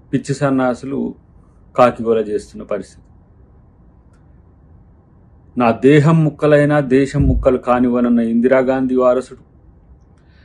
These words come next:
ప్రపంచ శాంతి కొరకు తన ప్రాణాన్ని సైతం లెక్క చేయని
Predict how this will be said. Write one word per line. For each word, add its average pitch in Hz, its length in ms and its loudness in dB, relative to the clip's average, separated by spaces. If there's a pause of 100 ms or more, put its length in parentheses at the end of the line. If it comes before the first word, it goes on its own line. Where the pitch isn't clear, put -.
(120)
ప్రపంచ 143 440 0
శాంతి 131 360 -2
కొరకు 120 600 -6
తన 117 120 0
ప్రాణాన్ని 131 520 0
సైతం 123 380 -2
లెక్క 113 380 -4
చేయని 110 380 -8